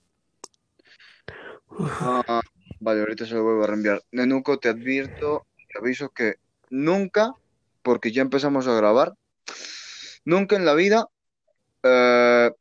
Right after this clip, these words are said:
pensé tener un documento tan grande como el que tenemos ahora de información.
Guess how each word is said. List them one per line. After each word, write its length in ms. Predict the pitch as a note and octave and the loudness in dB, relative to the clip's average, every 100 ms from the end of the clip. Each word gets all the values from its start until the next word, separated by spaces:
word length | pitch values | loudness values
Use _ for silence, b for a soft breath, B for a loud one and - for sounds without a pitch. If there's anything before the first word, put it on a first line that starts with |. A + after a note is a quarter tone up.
| - | -2
pensé 320 | C3 B2 D3 | 0 2 0
tener 240 | D3+ D3+ | 2 4
un 100 | D3 | 4
documento 580 | D#3 C#3+ B2+ C3 C3 C3 | 2 0 2 0 0 -2
tan 220 | A#2 A2 | -2 -2
grande 480 | A2 C3+ D#3 D#3+ G#3+ - _ _ _ _ _ _ _ _ - _ B B B _ _ _ - | 0 0 0 -4 -8 -12 _ _ _ _ _ _ _ _ -20 _ B B B _ _ _ -10
como 240 | A#2 A#2 | -4 -2
el 80 | A2 | -2
que 100 | A#2 | -2
tenemos 420 | A#2 A#2+ C3 B2+ | -2 -2 -2 -4
ahora 260 | A#2+ B2+ B2+ | -2 0 0
de 80 | A#2 | -2
información. 520 | G#2+ G#2+ G2 - | -4 -8 -8 -12